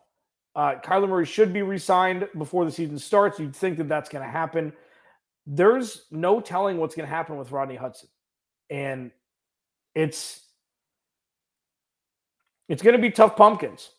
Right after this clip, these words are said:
<laughs> It, it's gonna be rough pumpkins if, if Rodney Hudson does, in fact, retire and doesn't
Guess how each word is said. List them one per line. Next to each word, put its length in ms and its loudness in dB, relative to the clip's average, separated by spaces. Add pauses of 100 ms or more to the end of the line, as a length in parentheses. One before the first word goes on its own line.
<laughs> 80 -6 (560)
It, 300 2
it's 140 0
gonna 200 8
be 80 4
rough 300 10
pumpkins 440 6
if, 180 -4
if 300 -4
Rodney 280 2
Hudson 520 -4
does, 280 2
in 100 -4
fact, 320 0
retire 400 -2
and 100 -10
doesn't 360 -4